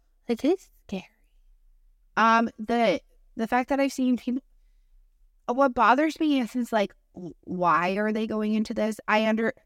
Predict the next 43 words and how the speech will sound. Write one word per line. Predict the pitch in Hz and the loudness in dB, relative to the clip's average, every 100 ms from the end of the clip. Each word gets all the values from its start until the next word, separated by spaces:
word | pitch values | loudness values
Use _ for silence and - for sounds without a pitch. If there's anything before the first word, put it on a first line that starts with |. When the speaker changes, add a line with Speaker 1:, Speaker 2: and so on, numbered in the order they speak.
| - 196 | -16 -6
Speaker 2:
but | 190 185 | -2 0
I'm | 185 | 0
not | 202 - | -2 -6
stupid. | - - 170 156 - - - - - | -12 -8 -6 -6 -6 -8 -8 -8 -6
Like, | 180 | -4
I | 190 | -2
know | 180 180 180 | 0 0 0
that | 180 170 | 0 -2
it's | 170 - | -4 -6
because | 175 - 165 - _ _ - | -6 -4 -6 -8 _ _ -8
a | 190 | -2
lot | 185 | 0
of | 185 | 2
those | 185 180 | 0 0
kids | - 180 | -2 -2
are | 170 | -2
asking | 165 - 165 | -4 -4 -6
for | 156 160 | -6 -8
phones. | - 156 165 | -4 -4 -4
They're | - 175 | -6 -4
getting | 165 185 | -2 -2
phones, | 175 151 156 165 | -4 -4 -4 -6
and | - 156 | -8 -8
people | 185 180 | -6 -4
are | 170 | -2
allowing | 165 151 160 | -2 -2 -2
them | 160 | -4
to | 156 | -4
go | - | -4
on | 147 | -4
TikTok. | - 196 - - _ _ | -4 -6 -4 -8 _ _
Even | 170 175 165 | -4 0 0
though | 160 | 0
there's | 180 185 | 0 0
an | 190 | -4
age | - 156 151 | -4 -6 -6
restriction | 175 - 190 - 214 | -8 -8 -6 -4 -4
of | 170 - - | -4 -10 -6
thirteen, | 175 - - 180 226 381 - _ _ _ _ 277 | -6 -6 -6 -2 0 -2 -6 _ _ _ _ 0
Speaker 1:
Mm-hmm. | 330 403 _ | 0 0 _
Speaker 2:
they're | 175 185 202 | 0 2 2
going | 190 180 170 170 | 2 0 2 0
on | 160 160 160 151 156 | -2 -2 0 0 -2